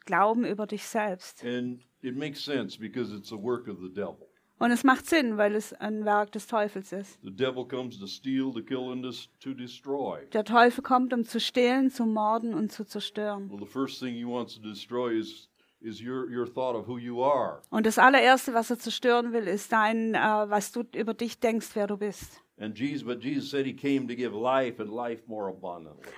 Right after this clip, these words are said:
Speaker 1: Aber Jesus hat gesagt, dass er gekommen ist, um Leben zu, äh, zu bringen und Leben im Überfluss.
Speaker 2: And as believers, we can not only be healed from depression, we can avoid it altogether.
Speaker 1: Und als Gläubige können wir nicht nur geheilt sein von Depressionen,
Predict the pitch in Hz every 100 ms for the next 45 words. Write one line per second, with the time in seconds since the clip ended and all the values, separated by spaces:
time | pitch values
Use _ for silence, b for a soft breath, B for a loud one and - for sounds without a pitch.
0 | - 220 214 247 262 277 247 254 247 240
1 | 240 240 - 220 233 226 247 240 220 240
2 | 220 220 220 262 269 262 - 214 - 208
3 | 233 208 214 220 208 202 226 220 208 208
4 | - 226 214 - 180 180 - 156 139 135
5 | 123 110 131 131 165 170 139 113 123 165
6 | 151 151 131 139 139 139 - 151 160 143
7 | 123 117 117 110 165 165 151 - 117 113
8 | 104 104 - 104 98 123 113 131 139 131
9 | 120 120 - 123 113 131 151 143 127 117
10 | 123 120 120 127 139 110 B B B 233
11 | 240 233 233 - 240 262 277 277 240 240
12 | 226 233 233 226 220 214 208 202 240 240
13 | 277 277 226 202 208 240 214 208 - 226
14 | - 220 226